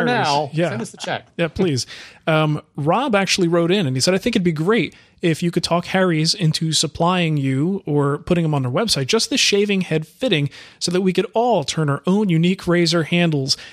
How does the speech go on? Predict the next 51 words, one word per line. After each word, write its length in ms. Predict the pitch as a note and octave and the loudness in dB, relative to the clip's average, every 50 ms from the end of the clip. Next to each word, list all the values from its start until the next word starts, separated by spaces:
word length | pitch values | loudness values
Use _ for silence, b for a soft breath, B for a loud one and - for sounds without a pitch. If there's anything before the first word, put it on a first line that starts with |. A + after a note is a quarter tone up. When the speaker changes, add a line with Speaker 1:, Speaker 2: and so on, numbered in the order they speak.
| B B | B B
Speaker 1:
It 60 | B - | B 0
would 160 | D#3 D3+ D3 | 0 2 2
give 120 | E3 D3+ | 2 2
you 120 | D#3 D3 D3 | 2 2 0
a 60 | C3+ | 0
cool 200 | - - F#3 F3 | 0 0 0 0
exclusive 540 | D#3+ - - - F3+ F3 G3 F#3 - F#3+ F3 | 0 0 -2 0 0 0 0 0 -2 -4 -2
for 120 | - D#3 | -2 -2
Wood 200 | C#3+ D#3 E3+ E3 | 0 0 -2 -2
Talk, 320 | - F3+ E3+ E3+ - - - _ - | 0 0 0 -2 -4 -8 -16 _ -6
uh, 200 | D#3 C#3 C#3 C#3+ - | -4 -2 -2 -2 0
a 40 | D3 | 0
Wood 200 | C#3 D#3+ F3+ F3+ | 0 0 0 -2
Talk 240 | - - D#3+ C#3+ - | -2 -2 -2 -4 -4
Friends 400 | - - - F3+ E3+ F3 E3+ D3+ | -6 -2 0 2 2 2 2 0
project, 560 | C#3+ - - D#3+ E3 F3 F3 F#3 G#3 G3+ - - | -2 -2 0 0 2 2 2 0 -2 -4 -4 -2
and 240 | D#3+ E3+ F#3 F#3+ E3+ | 0 0 2 2 2
lock 240 | E3 E3+ F#3 F3 - | 0 0 -2 -2 -2
in 140 | G3 F3+ | -2 -2
some 140 | E3+ - F3+ F3 | -2 -2 -2 -2
more 120 | F3+ E3+ | -2 -2
customers 440 | - F#3 F#3 F3 - F#3+ F#3+ F#3 - | 0 0 0 0 0 0 0 0 2
for 80 | - E3+ | 0 0
Harry's 380 | C#3+ F#3+ A#3 B3+ G#3 F3+ F3 | 0 0 0 0 0 0 0
too. 260 | - - C#4+ C#4+ D#3 - B B B B B B | 0 0 0 0 0 0 B B B B B B
Sounds 280 | B - C3+ C3 C3 C3 | B -4 -2 0 2 2
like 140 | D3+ D3+ F3 | 2 2 2
a 60 | F3+ | 2
win, 440 | F3 G3 A3 A#3 A#3 G#3+ A3+ C4+ D4 - | 2 2 2 2 2 2 0 -2 -2 0
a 80 | F3 E3+ | 0 0
win-win." 420 | F#3 A#3+ B3 A#3 C4+ C4+ F3+ C3+ | 2 0 0 2 2 2 2 2
So 160 | - - D3+ | 2 2 0
what 220 | D3 D3 F#3+ G#3 A3+ | 0 0 0 0 0
do 40 | |
you 60 | A#3+ G3 | 0 2
think? 240 | - A#3 E3+ B2+ - _ _ - | 2 0 0 0 -4 _ _ -6
You 80 | E3 | -4
think 160 | C#3+ - E3+ | -2 0 0
they 100 | D#3+ F3+ | 0 0
could 120 | D#3+ - D#3 | 0 0 0
do 140 | D#3 F3 F#3+ | 0 0 0
this? 180 | G#3 G#3 G3 | 0 -2 -2
Just 200 | - E3 D3 - | 0 -2 0 0
produce 300 | - E3 D#3 E3 E3 - | 0 2 2 2 2 0
the 120 | - E3 C#3+ | 0 -2 -2
heads 300 | - D3 D#3+ E3+ E3 D#3+ | 0 0 0 0 0 0
and 220 | D#3 D3 D3 D3 | 0 0 0 0
we 80 | C#3+ C#3 | -2 -2
could 140 | - C#3 | -4 -4
turn 180 | - - D3 D3 | -4 -2 -2 -2
handles? 460 | C#3 C#3+ D3 D3+ D3 E3 F3+ - - | 0 0 0 0 0 0 -2 -4 -8